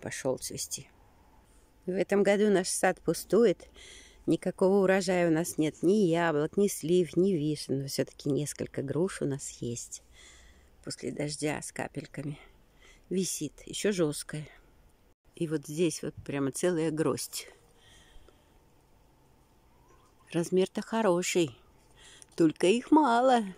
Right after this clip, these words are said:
Я же с вами попрощаюсь. Такое небольшое видео сняла о сегодняшнем дне. Благодарю всех, кто перешёл со мной вместе на дзен.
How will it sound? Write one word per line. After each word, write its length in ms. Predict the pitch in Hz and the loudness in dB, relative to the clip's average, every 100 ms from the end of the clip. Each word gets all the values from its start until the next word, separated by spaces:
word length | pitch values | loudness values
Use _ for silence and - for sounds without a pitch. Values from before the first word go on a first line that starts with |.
| _ _ _ _ _ _ _ _ _ _ _ _ _ _ _ _ - - - _ _ _ _ _ _ _ _ _ _ _ _ - | _ _ _ _ _ _ _ _ _ _ _ _ _ _ _ _ -20 -20 -20 _ _ _ _ _ _ _ _ _ _ _ _ -2
Я 160 | 196 | 0
же 120 | 185 180 | 0 -2
с 120 | - | -2
вами 260 | 170 160 | 0 0
попрощаюсь. 920 | 156 190 185 156 - 165 208 233 - - - - - - | -2 -4 0 -2 0 0 0 -2 -4 -14 -20 -20 -20 -10
Такое 300 | 170 - 165 | -10 -2 2
небольшое 500 | 170 170 185 - 156 | 2 2 0 0 0
видео 320 | 156 196 214 202 | 2 0 0 0
сняла 360 | - 185 190 | 0 0 2
о 60 | 180 | -2
сегодняшнем 640 | - 170 160 175 - 170 | -2 -2 0 -2 -2 -2
дне. 280 | 156 170 165 - - - | 0 0 -2 -8 -20 -4
Благодарю 540 | 175 180 190 202 202 | -2 0 2 4 2
всех, 460 | 185 - 208 180 - | 0 0 2 2 -2
кто 200 | - 160 | -4 -2
перешёл 440 | - 170 165 165 | 0 -2 0 -2
со 180 | 165 151 | 0 -2
мной 200 | 147 151 | 0 2
вместе 400 | 143 143 - 139 | 2 0 -2 -4
на 200 | 147 147 | -2 -2
дзен. 440 | 117 - 131 180 | -6 -6 -4 -4